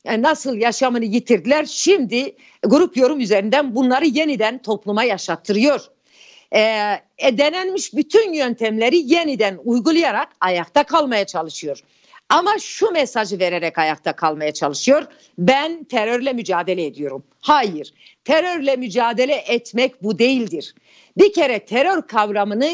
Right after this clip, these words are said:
yeniden ele almak gerekiyor. Terör ve terörist kime denir gerçekten? Ee, yani bu, bu konuların, e,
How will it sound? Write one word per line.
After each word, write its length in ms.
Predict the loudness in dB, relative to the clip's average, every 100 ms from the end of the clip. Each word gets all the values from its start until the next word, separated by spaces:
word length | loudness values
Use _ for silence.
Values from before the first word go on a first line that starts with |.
| -4
yeniden 600 | -2 2 2 2 0 -2
ele 280 | 0 -2 0
almak 380 | -2 -4 -10 -6
gerekiyor. 480 | -6 -6 -8 -10 -10 _ _ _ _
Terör 480 | 2 2 2 -2 -2
ve 100 | -2
terörist 540 | -2 0 0 -2 -4
kime 380 | -4 0 2 2
denir 240 | 0 -2
gerçekten? 640 | -4 -6 -4 -8 -4 -6 -6 _ _ -20 -6 0
Ee, 60 |
yani 720 | 2 2 2 2 0 -4 -4
bu, 220 | -4 -2 0
bu 140 | 0
konuların, 680 | 0 -2 0 0 0 -4 -6 _ _ _
e, 200 | -2 -2